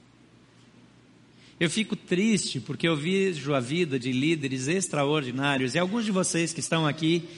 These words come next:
ou na parte externa, ou nos assistindo pela internet, mas gente que eu conheço, com grande potencial, que usa tudo que Deus deu só pra ter o seu salário.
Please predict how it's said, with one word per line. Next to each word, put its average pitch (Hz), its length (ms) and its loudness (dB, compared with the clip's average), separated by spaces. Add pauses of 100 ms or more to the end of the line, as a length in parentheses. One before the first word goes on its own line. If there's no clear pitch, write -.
(320)
ou 160 260 2
na 147 140 2
parte 156 340 2
externa, 156 600 2
ou 160 160 2
nos 139 180 0
assistindo 151 500 0
pela 147 220 2
internet, 147 480 0
mas 180 160 0
gente 202 260 0
que - 60 0
eu 214 80 2
conheço, 143 720 -2 (580)
com 208 160 6
grande 247 720 2
potencial, 214 760 2 (380)
que 247 100 4
usa 277 260 6
tudo 349 380 4
que 226 100 2
Deus 214 300 4
deu 247 220 4
só 294 400 4
pra 277 260 2
ter 254 180 2
o 247 80 4
seu 247 220 2
salário. 202 600 4